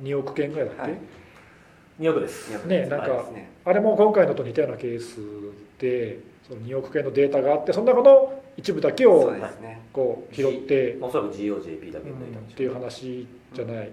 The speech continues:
Speaker 1: まあ、でも、その中には実際には日本企業の、まあ、今回のような、いろんな企業のデータ、メールアドレスとパスワード、まあ、どっかの社外の
Speaker 3: はい。
Speaker 1: サービスから漏れたやつが、まあ、実際そういうふうに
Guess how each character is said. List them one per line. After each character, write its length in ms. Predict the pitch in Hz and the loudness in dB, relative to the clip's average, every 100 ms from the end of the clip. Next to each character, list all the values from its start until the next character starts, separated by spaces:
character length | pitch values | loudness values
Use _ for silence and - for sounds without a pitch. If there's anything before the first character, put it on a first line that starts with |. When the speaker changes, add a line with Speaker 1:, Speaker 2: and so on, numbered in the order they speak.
| - | -4
Speaker 1:
ま 80 | 185 | 4
あ、 40 | |
で 60 | 240 | 4
も、 380 | 220 170 - - | 6 4 4 -4
そ 80 | 220 | 0
の 80 | 247 | 4
中 240 | 254 214 | 6 6
に 100 | 208 | 6
は 340 | 208 165 131 127 | 8 8 4 0
実 80 | |
際 140 | 135 190 | -2 0
に 80 | 160 | -2
は 40 | |
日 80 | 139 | -4
本 220 | 160 160 | -6 -6
企 160 | 180 151 | -4 -2
業 80 | |
の、 80 | 107 | -2
ま 100 | 117 | -4
あ、 20 | |
今 220 | 123 160 160 | 0 0 0
回 180 | 123 | -6
の 80 | 113 | -6
よ 120 | 120 | -8
う 40 | 110 | -8
な、 300 | 135 127 107 - - - _ - | -6 -6 -8 -16 -20 -20 _ -2
い 40 | |
ろ 120 | 160 | 0
ん 60 | 185 | 2
な 60 | 208 | 0
企 220 | 208 190 | 0 4
業 280 | 170 135 123 | 4 4 0
の 380 | 220 143 117 - - _ _ _ - - _ _ - | 0 0 -2 -10 -20 _ _ _ -20 -20 _ _ -6
デ 160 | 131 123 | -4 -2
ー 20 | |
タ、 220 | 120 - - - - _ _ - | -4 -6 -10 -20 -20 _ _ -10
メ 120 | 127 | -4
ー 60 | |
ル 80 | 127 | -2
ア 40 | 120 | -2
ド 80 | |
レ 80 | 113 | -6
ス 60 | - | -10
と 100 | 113 | -14
パ 120 | 113 | -14
ス 140 | - | -10
ワ 100 | 117 | -10
ー 60 | 113 | -10
ド、 100 | 107 | -6
ま 80 | 143 | 0
あ、 40 | |
ど 120 | 170 175 | 4 4
っ 60 | |
か 100 | 170 | 4
の 60 | - | 0
社 160 | 156 | 2
外 200 | 139 123 | 2 0
の 360 | 165 220 147 - | 0 2 2 -2
Speaker 3:
は 80 | - | -16
い。 20 | - - - | -20 -20 -12
Speaker 1:
サ 140 | - | -4
ー 80 | 127 | -2
ビ 80 | 120 | -2
ス 80 | - | -4
か 80 | 131 | -6
ら 60 | |
漏 100 | 117 | -2
れ 80 | 135 | -4
た 80 | 131 | -4
や 80 | 107 | -8
つ 80 | |
が、 160 | - 107 - _ _ - | -12 -14 -16 _ _ 0
ま 80 | 180 | 0
あ、 20 | |
実 60 | 156 | 4
際 220 | 233 233 | 6 8
そ 80 | 226 | 8
う 60 | |
い 20 | 196 | 4
う 40 | |
ふ 20 | |
う 40 | |
に 120 | 160 | 2